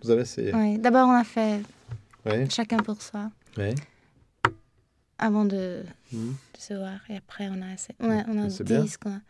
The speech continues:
Speaker 1: Ouais.
Speaker 2: On n'a pas, euh, vu grand-chose. On est-, on n'était pas contents de, <laughs>
Speaker 1: De ?
Speaker 2: de nos analyses.
Speaker 1: Ah bon ?
Speaker 2: Donc, on va voir
Speaker 1: On
Speaker 2: cet
Speaker 1: va voir.
Speaker 2: après-midi.
Speaker 1: Oui, bien sûr. C'est intéressant.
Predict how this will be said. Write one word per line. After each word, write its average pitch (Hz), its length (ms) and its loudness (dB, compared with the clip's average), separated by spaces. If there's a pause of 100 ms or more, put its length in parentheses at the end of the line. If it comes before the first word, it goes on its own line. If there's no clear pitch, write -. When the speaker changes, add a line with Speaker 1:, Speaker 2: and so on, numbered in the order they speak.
(160)
Speaker 1:
Ouais. 139 100 -4 (1120)
Speaker 2:
On 240 60 4
n'a 254 120 4
pas, 269 420 4 (140)
euh, 226 100 -2 (640)
vu 247 120 2
grand-chose. 233 400 0
On 247 40 4
est-, 269 200 4
on 269 40 2
n'était 277 140 2
pas 285 100 0
contents 240 460 2
de, 220 140 -2
<laughs> 359 680 6
Speaker 1:
De ? 120 220 6 (340)
Speaker 2:
de 240 100 4
nos 220 160 2
analyses. 202 500 0 (200)
Speaker 1:
Ah 127 40 -2
bon ? 180 180 -2 (280)
Speaker 2:
Donc, 208 200 -4
on 202 40 -2
va 202 120 0
voir 190 240 -10 (240)
Speaker 1:
On 85 80 -6
Speaker 2:
cet 80 80 -2
Speaker 1:
va 95 60 -2
voir. 147 180 2
Speaker 2:
après-midi. 190 280 -4
Speaker 1:
Oui, 160 100 -2
bien 107 180 -2
sûr. - 160 -14 (880)
C'est 98 80 -6
intéressant. 90 400 -12